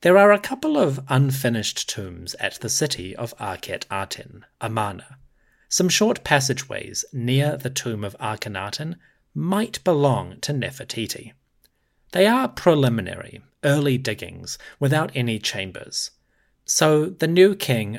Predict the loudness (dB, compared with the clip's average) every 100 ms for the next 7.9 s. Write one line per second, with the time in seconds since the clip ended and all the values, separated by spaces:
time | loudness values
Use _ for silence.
0 | -6 2 2 2 -4 -4 -4 -2 0 0
1 | -2 -8 -12 -8 -6 -6 -10 -8 -8 -6
2 | -8 -8 -8 -10 -6 -6 -6 -6 -8 -10
3 | _ _ 0 0 0 -8 -2 0 0 0
4 | -2 -2 -10 -10 -2 -2 -2 -8 -10 -14
5 | -16 -20 _ _ _ _ _ _ _ -8
6 | 4 6 6 4 2 0 -6 -18 _ -4
7 | -2 0 -2 -2 -2 -2 -2 -4 -6